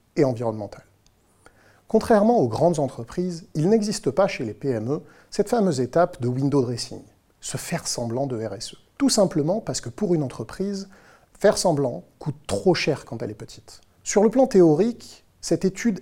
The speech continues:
élargit la théorie de l'agence des parties prenantes. Elle montre que le dirigeant de P M E n'est pas un simple récepteur de pression, mais un véritable acteur interprétatif.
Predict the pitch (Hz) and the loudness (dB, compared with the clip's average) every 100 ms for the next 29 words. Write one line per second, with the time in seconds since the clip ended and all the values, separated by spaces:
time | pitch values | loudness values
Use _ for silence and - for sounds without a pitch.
0 | - 214 175 143 185 139 156 143 151 147 | 0 4 4 2 -2 -2 2 2 2 0
1 | 120 131 170 143 135 - - - 120 98 | 0 0 0 -2 -4 -6 -8 -10 -10 -10
2 | - - _ _ _ _ _ - 123 147 | -16 -20 _ _ _ _ _ -6 2 4
3 | 175 156 135 123 120 156 147 170 170 117 | 4 0 0 -2 0 2 2 2 0 0
4 | 147 135 180 180 131 135 127 - 151 - | 2 2 2 0 0 0 0 -2 -4 -6
5 | 101 - 139 151 - 214 202 160 170 - | -10 -4 -4 -4 -2 -2 0 -2 -6 -4
6 | 240 - - - _ 139 160 175 190 190 | -8 -8 -20 -20 _ 2 4 6 4 4
7 | 196 160 - 190 - - 151 139 135 - | 2 0 0 -6 -4 0 0 0 -4 -8
8 | 135 113 - - - | -10 -10 -12 -20 -20